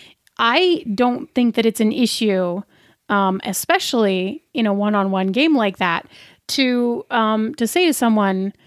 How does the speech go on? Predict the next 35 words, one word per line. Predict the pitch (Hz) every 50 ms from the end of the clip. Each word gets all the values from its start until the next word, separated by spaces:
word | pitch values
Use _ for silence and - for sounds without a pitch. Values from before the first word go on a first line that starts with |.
| _ _ _ -
to, | - 247 - -
like, | 254 240 226 202
to | - 269 254
notice | 247 254 254 262 254 247 233 - - -
that | - 220 202 202 - - -
they're | 233 214
having | 196 220 220 208 214 208 202
a, | - - - - _ _ _ _
trouble | - - 240 208 208 214
coming | - 226 214 208
up | 202
with | 208 208 -
an | 196
idea. | 196 196 185 196 190 196
Or | - - 240 240 233 - - _ _ -
in | 269 247 226
my | 214 214 214
case, | 220 - 240 208 196 - -
I | 214 220
will | 226 208
literally | 208 202 208 208 208 202
say, | - - 214
like, | 196 190 180 185
"Wow, | 196 208 196 180 175 -
I | - 269 294
have | 320 262
no | 247 262 269
idea | 254 233 247
what | 233 220 -
to | 214
do | 190 220
with | 208 202 190
this | 196 196 -
situation." | 208 196 - 214 214 208 226 226 - - 226 233 277 - - - - - - - - - - -
Um, | 262 240 233 226 220 214 214 208 208